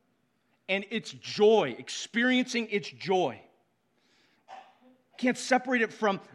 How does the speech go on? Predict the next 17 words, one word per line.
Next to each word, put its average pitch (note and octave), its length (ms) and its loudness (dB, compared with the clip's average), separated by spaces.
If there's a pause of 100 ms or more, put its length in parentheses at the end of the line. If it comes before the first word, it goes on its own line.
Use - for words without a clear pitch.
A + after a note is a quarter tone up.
the F3+ 160 0
living A3+ 720 2 (440)
manifestation, A#3 1300 0 (260)
the G#3 120 4
creation A3+ 760 2
of E3+ 140 0
the E3 60 -4
gospel, C#3 520 -2 (220)
and G3+ 220 0
that G3 200 2
is E3+ 220 -6
the F3 80 -6
church, - 640 -8
the C3+ 80 -16
people C3 320 -14
of G#2 80 -16
God. G2+ 240 -14